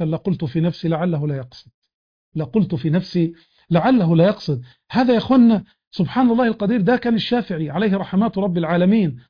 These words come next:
تبارك وتعالى. من العبادة يختم القرآن في كل ليلة، ويختم القرآن في رمضان ستين ختمة عليه رحمات ربنا تبارك وتعالى جل وعلا. وهذا لا يتعارض أبدًا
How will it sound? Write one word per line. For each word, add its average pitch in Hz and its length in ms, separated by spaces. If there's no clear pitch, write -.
تبارك 190 380
وتعالى. 180 520
من 185 120
العبادة 180 720
يختم 196 340
القرآن 185 440
في 175 200
كل 208 300
ليلة، 190 400
ويختم 208 380
القرآن 196 640
في 214 400
رمضان 185 500
ستين 247 480
ختمة 208 500
عليه 196 340
رحمات 196 420
ربنا 196 340
تبارك 190 420
وتعالى 196 380
جل 220 220
وعلا. 208 400
وهذا 208 300
لا 254 120
يتعارض 233 480
أبدًا 170 480